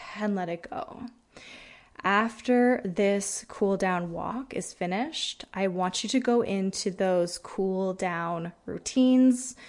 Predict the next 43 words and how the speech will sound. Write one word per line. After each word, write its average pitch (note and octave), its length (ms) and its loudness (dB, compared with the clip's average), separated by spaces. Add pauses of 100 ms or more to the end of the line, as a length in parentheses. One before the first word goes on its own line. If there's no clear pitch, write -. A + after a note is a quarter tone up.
(280)
You F#3+ 100 -2
have E3+ 100 0
a D#3+ 60 -4
couple B3+ 480 0
of G#3+ 180 2
exercises F#3+ 840 0
that F3 140 -2
I - 20 -2
would F3 160 -2
love F#3 380 0
for - 160 -6
you F#3 460 -2
to - 140 -8
do C4 680 -2 (640)
if F#3+ 160 -2
you're F#3 140 -2
able F3 260 0
to E3+ 280 -6 (100)
right F#3+ 260 2
after F3+ 340 -6
this - 300 -12
run C4 380 6 (260)
or G3 140 2
fit - 240 -2
it F3 180 0
in G#3 320 0
later F#3 340 -2
in F3 200 -8
your E3+ 160 -10
day. A3+ 580 0 (560)
Those G#3 240 4
will A#3 100 8
be A#3+ 200 4
really F#3+ 420 0
helpful B3+ 960 0
for G3 520 0
just G3 240 -8
releasing G3+ 600 2
some A3+ 200 -2
stress F#3+ 400 -2
that - 160 -4
might F3 200 -4
have E3 280 -6